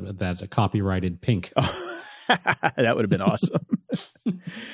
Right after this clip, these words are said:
Speaker 2: Yeah, well, let's, let's just really screw up the night sky. Come on.
Speaker 1: <laughs>
Speaker 2: So this is, you know, coming in twenty twenty-three. They say they're gonna start with text messaging, but the whole plan is that they're going to have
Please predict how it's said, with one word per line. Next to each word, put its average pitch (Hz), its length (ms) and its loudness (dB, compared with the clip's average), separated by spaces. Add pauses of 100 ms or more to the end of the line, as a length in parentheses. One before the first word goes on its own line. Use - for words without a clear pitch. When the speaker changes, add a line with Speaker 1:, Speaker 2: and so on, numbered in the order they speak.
(240)
Speaker 2:
Yeah, 143 140 4
well, 143 180 6
let's, 156 220 2
let's 190 160 4
just 151 160 4
really 131 340 6
screw 123 300 0
up 107 100 0
the 120 80 2
night 98 220 2
sky. 95 400 -2
Come 110 160 -2
on. 98 280 -2
Speaker 1:
<laughs> 175 40 -10 (560)
Speaker 2:
So 220 420 4
this 165 300 -2
is, 233 120 -4
you 233 120 4
know, 180 120 6
coming 185 300 4
in 185 80 2
twenty 175 240 2
twenty-three. 165 460 4
They 139 60 4
say 151 120 4
they're 139 100 4
gonna 131 120 4
start 143 240 4
with 151 100 0
text 127 300 0
messaging, 117 560 0 (400)
but 139 260 4
the 147 80 6
whole 180 140 6
plan 202 400 4
is 135 320 4
that 127 200 6 (100)
they're 131 120 6
going 139 240 4
to 143 80 2
have 123 380 2